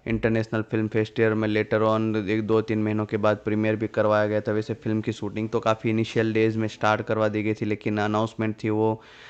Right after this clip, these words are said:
अ, त-, टोरंटो फिल्म फेस्टिवल में मई दो हज़ार तेईस में करवाई गई थी। बाद में, अ, सुभाष के जारा के द्वारा फिल्म के डायरेक्टर निखिल नागेश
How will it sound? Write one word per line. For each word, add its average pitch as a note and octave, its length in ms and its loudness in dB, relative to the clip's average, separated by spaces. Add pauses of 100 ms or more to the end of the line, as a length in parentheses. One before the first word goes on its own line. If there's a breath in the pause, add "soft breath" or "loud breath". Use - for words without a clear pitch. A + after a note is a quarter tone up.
(160 loud breath)
अ, A2 320 2
त-, G#2+ 200 -4
टोरंटो A2 480 0
फिल्म G#2+ 240 -6
फेस्टिवल G#2+ 340 -2
में G#2+ 140 0
मई G#2 200 0
दो G#2+ 120 -2
हज़ार G#2+ 200 2
तेईस G2+ 340 -2
में A2 100 -4
करवाई G#2+ 340 0
गई G#2+ 160 0
थी। G#2+ 120 -4
बाद G#2+ 360 2
में, A2+ 260 -2 (420 loud breath)
अ, A2 180 4
सुभाष A2+ 340 2
के A2+ 240 0
जारा A2 280 4
के A2 180 -2
द्वारा A2 540 2
फिल्म A2 280 -4
के - 120 0
डायरेक्टर A2 420 0
निखिल A2 320 -2
नागेश A2 320 0